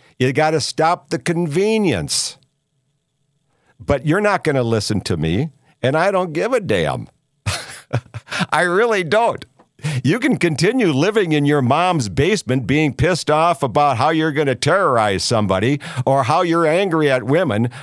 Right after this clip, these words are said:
or whatever your pain in is. I don't care because you're failing to take advantage of living in a magnificent country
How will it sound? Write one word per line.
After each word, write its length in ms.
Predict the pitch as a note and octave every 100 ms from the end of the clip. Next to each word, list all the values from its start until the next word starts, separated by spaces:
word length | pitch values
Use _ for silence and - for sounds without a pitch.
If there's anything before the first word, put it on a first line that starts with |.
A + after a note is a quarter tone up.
| -
or 340 | - C#3+ D3 C#3
whatever 440 | C#3 E3 A3 B3
your 220 | E3+ B2+
pain 400 | A#2+ A#2+ A#2 A2
in 280 | G#2 A2 B2
is. 360 | - G#2 B2+ - - -
I 180 | B2+ G3
don't 300 | A3 G3+ D#3+
care 460 | - E3+ A3+ F2+ C#2 - - -
because 440 | C3 E3 F3 C#3+
you're 140 | D#3+ C#3+
failing 600 | - F3+ A#3 A#3 A3+ G#3
to 200 | E3 E3+
take 320 | D3+ G3 -
advantage 640 | D3 F#2 D#3 A3+ F#3 A#2+
of 140 | B2 G2+
living 480 | D3+ G#3 C#3 C#3+ B2 -
in 120 | D3 D#3
a 100 | D3
magnificent 1400 | C3+ D#3 A#2+ B2+ C#3 E3+ A3+ C#4+ A3 D3 D3 C3 - - -
country 600 | - A3+ B3 G#2 G#2 C#3+